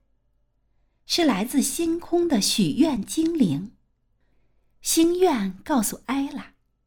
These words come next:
可以实现她的一个愿望。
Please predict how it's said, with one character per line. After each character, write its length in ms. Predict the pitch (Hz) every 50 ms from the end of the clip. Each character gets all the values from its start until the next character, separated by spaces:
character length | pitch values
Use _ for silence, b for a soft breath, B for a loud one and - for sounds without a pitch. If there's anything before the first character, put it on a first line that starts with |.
| _ _ _ _ _ _ _ _ _ _ _
可 180 | - - - 262
以 160 | 320 330 262
实 220 | - - - 185 196
现 360 | - - 311 269 233 208 196
她 200 | - - - 320
的 100 | 320 311
一 160 | 269 214 -
个 140 | - - 285
愿 420 | 254 254 294 339 339 302 233 196 165
望。 220 | 160 127 - -